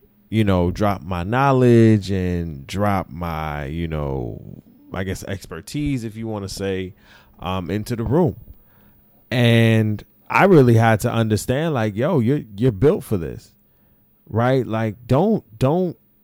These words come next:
shy away because you think you're not built, right? Like, I, I really had to sit there and be like, "No, I, I am built for this. I am,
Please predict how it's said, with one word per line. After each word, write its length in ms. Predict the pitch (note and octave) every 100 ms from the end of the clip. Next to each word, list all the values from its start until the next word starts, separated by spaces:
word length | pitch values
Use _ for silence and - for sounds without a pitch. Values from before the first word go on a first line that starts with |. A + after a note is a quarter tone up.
| _
shy 420 | - - C3 A#2+ B2
away 460 | F#2 F2 B2+ A2+
because 580 | F2+ F2 F2+ F2+ G2+ - -
you 200 | G2 G2
think 360 | - A#2 B2+
you're 100 | F#2+
not 320 | E2+ E2 D2 -
built, 300 | A#2 B2 - _ _ -
right? 300 | E2+ F2+ - _
Like, 200 | F2 E2+
I, 320 | F#2+ A#2 G2 A2
I 20 |
really 320 | A2+ A#2 G#2+
had 200 | G2+ G2
to 100 | F#2
sit 240 | - G2 F2+
there 140 | F2
and 80 | E2+
be 80 | E2
like, 220 | D#2 C2+
"No, 180 | F#2 A#2
I, 260 | F2+ E2 D#2 - - -
I 140 | - F2
am 240 | G2+ D3
built 220 | F2 C2
for 100 | -
this. 200 | - -
I 160 | E2 E2
am, 420 | G#2 B2 A#2 F#2+